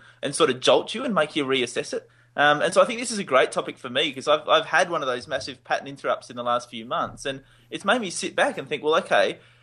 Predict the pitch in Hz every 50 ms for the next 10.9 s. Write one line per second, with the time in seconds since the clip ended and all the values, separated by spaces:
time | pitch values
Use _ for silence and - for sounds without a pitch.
0 | _ _ _ _ _ - 196 - - 277 285 285 202 240 294 339 233 160 127 98
1 | 104 87 65 - 147 180 180 208 220 202 220 226 220 208 196 160 139 131 - 123
2 | 117 113 113 135 - - - 175 196 208 196 185 175 170 165 156 147 135 123 120
3 | 139 135 131 127 127 123 123 123 123 - - _ _ _ _ _ _ _ _ -
4 | 190 208 202 190 208 220 196 185 - 196 170 165 151 165 160 151 143 139 151 165
5 | - 151 160 196 196 185 175 170 170 165 160 156 165 156 151 - 151 151 160 160
6 | 151 147 143 135 160 196 202 160 139 139 - - 170 175 170 - - 196 196 226
7 | 254 233 196 151 143 151 175 190 202 202 185 170 170 - 170 - 156 156 151 147
8 | 135 135 - - 160 165 165 160 147 139 131 135 131 - - _ _ _ _ _
9 | - 277 269 - - _ - 220 240 226 175 - - 208 190 185 175 147 151 156
10 | 151 123 - 190 214 359 294 - - 113 107 - - - 175 160 151